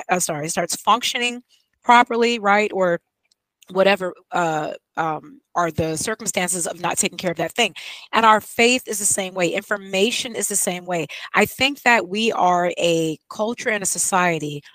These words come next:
that are ever learning, but never coming to the truth, like scripture says. We have way more access to knowledge now, and it's at the speed of light, right?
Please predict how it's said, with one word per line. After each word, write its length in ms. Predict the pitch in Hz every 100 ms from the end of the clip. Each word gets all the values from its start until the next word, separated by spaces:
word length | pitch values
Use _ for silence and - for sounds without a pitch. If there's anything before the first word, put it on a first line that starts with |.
| _ -
that 120 | 170
are 120 | 160
ever 280 | - 202 233
learning, 600 | 220 190 190 180 151 147 139
but 120 | 160
never 260 | 156 160 170
coming 320 | - 165 160
to 120 | 180
the 120 | 156
truth, 360 | - - 160 -
like 120 | 143
scripture 320 | - 156 -
says. 200 | - 151
We 80 | 226
have 140 | 190 147 _ -
way 280 | 285 294
more 180 | 240 185
access 460 | - 165 - 139 -
to 120 | -
knowledge 380 | 143 180 165 -
now, 200 | - 80 - - -
and 100 | 180
it's 180 | 196 -
at 160 | 202 -
the 100 | 170
speed 440 | - - 269 269
of 120 | 208
light, 460 | 151 185 160 - - _ _ _ _ -
right? 220 | 160